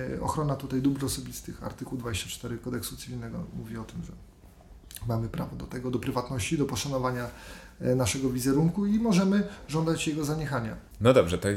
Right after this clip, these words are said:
Speaker 2: jak w takim razie, bo już zbliżyliśmy się do tych, e, sław, do tych gwiazd, za którymi chodzą paparazzi, więc, e, są też, e, gwiazdy sportu i przede wszystkim, e, wschodzące gwiazdy sportu, bo myślę, że te, e, gwiazdy z topu, no to już, e, te wszystkie kwestie mają,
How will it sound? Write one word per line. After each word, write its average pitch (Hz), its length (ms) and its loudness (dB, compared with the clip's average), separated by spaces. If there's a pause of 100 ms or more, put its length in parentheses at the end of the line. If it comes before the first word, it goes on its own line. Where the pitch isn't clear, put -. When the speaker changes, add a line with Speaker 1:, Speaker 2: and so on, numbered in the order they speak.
Speaker 2:
jak 127 260 4
w - 20 -6
takim 120 240 2
razie, 110 200 4
bo 98 120 2
już 92 140 2
zbliżyliśmy 104 560 2
się 92 200 4
do 87 200 6
tych, - 380 -2
e, 80 400 4
sław, 107 420 8
do 85 100 4
tych 82 220 2
gwiazd, 87 320 6
za 85 100 2
którymi 82 340 2
chodzą 82 280 0
paparazzi, 85 680 2
więc, 82 420 -2
e, 80 240 2
są 87 200 2
też, - 360 2
e, 85 260 2
gwiazdy 85 420 6
sportu 107 560 2
i 80 80 2
przede 85 260 -2
wszystkim, 82 440 0 (360)
e, 78 120 4
wschodzące 101 600 6
gwiazdy 78 400 0
sportu, 82 480 2
bo 80 140 2
myślę, 78 300 0
że 78 140 0
te, 78 260 0 (320)
e, 82 220 4
gwiazdy 85 500 2
z - 260 -2 (240)
topu, 92 320 4
no 80 160 2
to 82 160 -2
już, 82 340 -2
e, 80 340 -2
te 87 100 2
wszystkie 87 340 -2
kwestie 85 400 0
mają, 80 340 2